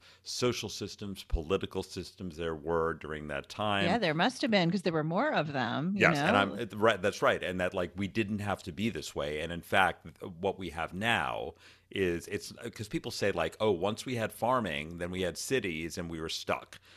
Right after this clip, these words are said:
Speaker 1: right? And, and that's the point. Like, there could have been many other different paths, and there were many
Speaker 2: Yes.
Speaker 1: societies that did different things. So it's not so much that, like, inequality is inevitable. It's just that we got stuck into this one path.
Speaker 2: Path dependence, yeah.
Speaker 1: That's correct, yes. Oh, I didn't, you're smarter than me about that. This was a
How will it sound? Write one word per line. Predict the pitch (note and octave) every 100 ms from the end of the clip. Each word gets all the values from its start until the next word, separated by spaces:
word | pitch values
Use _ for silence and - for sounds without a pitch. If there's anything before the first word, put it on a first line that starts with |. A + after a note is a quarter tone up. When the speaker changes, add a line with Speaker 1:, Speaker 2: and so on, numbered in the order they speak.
| - -
Speaker 1:
right? | F2 E2 E2
And, | G2+ F#2+
and | A2 G2+
that's | G#2 A2
the |
point. | - B2
Like, | F2+ E2+ - - _
there | G2 F2 A2
could | A2 C#3
have | B2+
been | G#2 G2+ G2
many | G2 G2 F#2+
other | F2 F2
different | D#2 - D#2
paths, | - F2 B1+ - -
and | F2
there | F2
were | F2+
many | F#2 G2
Speaker 2:
Yes. | G2+ F3+
Speaker 1:
societies | A#2+ F2 E2+ E2
that | E2 C#2+ -
did | F2 -
different | - F2 F#2 D#2+
things. | - G2 A1+ A1+ - - - -
So | A2
it's | G#2
not | B2 B2+
so | - A2+
much | G2+ -
that, | F2 F2
like, | E2 -
inequality | F#2 F2 F#2+ F2 E2 E2
is | C#2+
inevitable. | D2 G#2+ A#2+ D2+ A#1+ C2
It's | -
just | F#2
that | -
we | F2
got | E2 D2
stuck | - - - - -
into | D#2 F2
this | D#2+ -
one | E2+ D2+ C#2
path. | - A#2+
Speaker 2:
Path | F#3 F#3+
dependence, | - F#3 F3+ C#3+ C3+ A2 E3+ G#3+
yeah. | G#3
Speaker 1:
That's | D3 D#3
correct, | - F2+ C2 - F2+
yes. | C2+ -
Oh, | A2+ D#2+
I | D#2 D2+
didn't, | D2+ C#2 -
you're | - -
smarter | - D#2 D#2
than | A#1+
me | C#2+ F#2+
about | C2 B1
that. | - -
This | - -
was | -
a | -